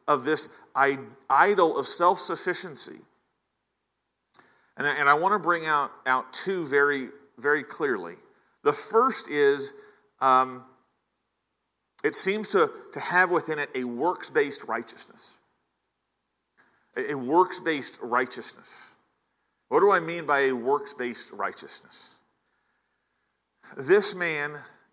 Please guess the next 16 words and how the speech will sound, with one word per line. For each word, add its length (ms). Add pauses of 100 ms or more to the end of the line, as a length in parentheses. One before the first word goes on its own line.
(180)
is 280
betraying 880 (200)
a 140
belief 840 (1300)
in 120
his 380 (100)
conversation 720
with 180
Jesus 760 (1040)
that 80
goes 260
like 220
this. 480 (1500)
"I 180
do 400
good. 460